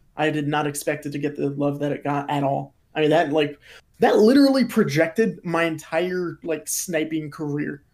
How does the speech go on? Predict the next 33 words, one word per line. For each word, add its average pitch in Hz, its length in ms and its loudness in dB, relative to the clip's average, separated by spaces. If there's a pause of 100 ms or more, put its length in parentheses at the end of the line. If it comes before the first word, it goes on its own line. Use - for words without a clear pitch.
(220)
I 165 120 2
joined 185 360 2
Soar 165 380 -2
off 190 200 0
that 175 180 0
vid-, 180 180 -4
I 170 80 4
joined 170 320 2
Darth 160 320 0
right 156 140 0
before 160 240 -6
the 147 40 -4
video 151 280 -2
came 147 200 -6
out 143 200 -4
because 143 260 -6
Kings 156 300 -6
was 170 100 -6
editing 185 380 0
it, 208 200 -4 (360)
and 160 100 0
he 156 60 0
showed 160 280 0
leads. 156 260 -2
He's 143 120 -6
like, 147 200 -2
"Yo, 147 160 -2
this 147 160 -6
guy, 151 320 -2
like, 151 260 -6
look 160 160 -2
at 156 80 -2
this." 147 280 -6